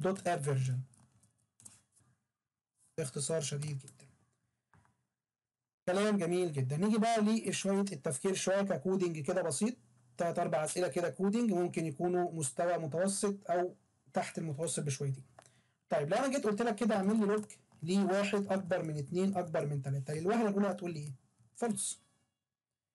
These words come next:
الوهلة الأولى هتقول لي false. هل الواحد أكبر من اتنين؟ لأ. هل الاتنين أكبر من التلاتة؟ لأ، فهيطلع لك false.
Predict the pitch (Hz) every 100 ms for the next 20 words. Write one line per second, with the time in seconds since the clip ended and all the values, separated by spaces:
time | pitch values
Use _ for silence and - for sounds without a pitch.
0 | _ - 147 165 175 151 185 202 196 -
1 | 208 226 220 214 - - - 190 180 190
2 | 202 190 202 196 190 170 165 - 226 220
3 | 190 - 147 - 185 190 180 175 170 -
4 | 190 196 196 190 185 175 202 220 208 220
5 | 196 170 170 175 - 135 131 -